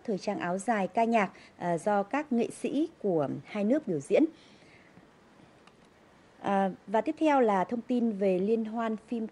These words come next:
Cannes lần thứ sáu mươi tám. À, Liên hoan phim Cannes lần thứ sáu mươi tám đã chính thức được khai mạc vào ngày mười ba tháng năm, à, tại thành phố Cannes xinh đẹp miền Nam nước Pháp, quy tụ nhiều tên tuổi lớn trong nền điện ảnh thế giới.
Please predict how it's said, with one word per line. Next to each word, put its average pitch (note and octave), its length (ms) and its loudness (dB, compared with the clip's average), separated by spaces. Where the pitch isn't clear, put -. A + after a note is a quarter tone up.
Cannes A#3+ 320 2
lần F#3+ 140 0
thứ F#3+ 100 -8
sáu F#3+ 220 -4
mươi A3+ 140 0
tám. G3 320 4
À, - 100 0
Liên C4 120 4
hoan C#4+ 120 2
phim C#4 140 0
Cannes C4 240 2
lần G3 140 0
thứ G#3 120 -4
sáu G#3 180 -4
mươi A#3+ 140 0
tám G3 320 0
đã - 180 -2
chính A#3+ 180 -4
thức G4+ 160 -2
được A#3 100 -2
khai A#3+ 160 -2
mạc A3+ 300 2
vào E3+ 300 -4
ngày E3+ 260 -4
mười E3+ 240 -4
ba A#3 200 -2
tháng G#3 160 -4
năm, A#3 160 0
à, F#3+ 160 -4
tại - 160 -4
thành F3+ 200 -4
phố F3 260 -2
Cannes G#3+ 260 -2
xinh B3 200 -2
đẹp G#3 260 2
miền E3+ 200 -4
Nam F3+ 180 -6
nước A3+ 140 -4
Pháp, D4+ 240 2
quy D#4 80 2
tụ D#4 160 2
nhiều G#3 260 4
tên C4 360 6
tuổi G3+ 180 6
lớn F3+ 440 6
trong A3 200 -2
nền F3+ 160 -2
điện D#3 120 -4
ảnh E3 180 -6
thế E3+ 100 -6
giới. F#3+ 280 6